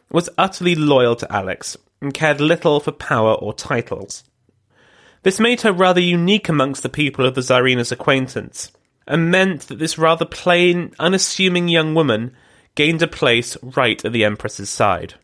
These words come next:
The problem that society had with Anna had little to do with her own conduct, but the fact that Alex preferred to spend time with this nobody rather than the great and the good.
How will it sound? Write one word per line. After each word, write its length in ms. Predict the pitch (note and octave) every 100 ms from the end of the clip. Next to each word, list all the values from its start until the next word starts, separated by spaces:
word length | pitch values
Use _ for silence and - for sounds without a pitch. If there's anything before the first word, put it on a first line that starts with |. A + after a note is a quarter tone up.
| _ _ _ _ _ _ _ _ -
The 80 |
problem 300 | C#4 D4 D#4+
that 100 | D4
society 600 | - G3+ - F#3+ F3+ F3
had 280 | E3 - F3+
with 180 | D#3+ C3+
Anna 340 | G#2+ G2 F#2+ - _ _ _
had 180 | - E3
little 260 | G3+ C4 C4+
to 120 | G3
do 180 | F3+ E3+
with 140 | E3+
her 160 | E3+ C#3
own 180 | C3+ C3+
conduct, 720 | - E3+ D3 F2+ - - - _ _ _ _ _ -
but 60 | F3+
the 100 | F3+
fact 240 | G#3 D#3+
that 120 | D3+
Alex 280 | E3+ F#3 E3
preferred 420 | F3+ - G3 G3
to 60 | F#3+
spend 380 | - F3+ F3 E3
time 380 | - C3+ C3+
with 160 | B2+ C3
this 320 | C#3+ C#3 - -
nobody 800 | D3 D#3+ G3+ A#2 G#2 D2 B2+ - _ - _
rather 320 | C#3+ C#3 C#3
than 140 | C#3 C#3
the 100 | C#3
great 420 | C3 G#2+ G#2 -
and 200 | A2 G#2
the 40 |
good. 380 | A2 C#3+ G2+